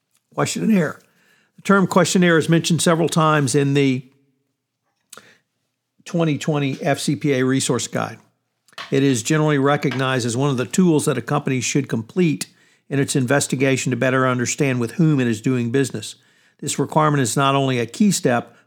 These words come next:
but also a mandatory step for third parties that desire to work with a company. If a third party does not want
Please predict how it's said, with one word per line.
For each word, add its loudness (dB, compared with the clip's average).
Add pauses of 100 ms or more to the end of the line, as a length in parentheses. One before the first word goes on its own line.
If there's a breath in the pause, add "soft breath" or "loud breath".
but -2
also 0
a 0
mandatory -2
step -2
for -6
third -2
parties -2 (240 soft breath)
that -6
desire 2
to 0
work -2
with -4 (360)
a -6
company. -8 (680 loud breath)
If -6
a -2
third 2
party 2
does -2
not 0
want -2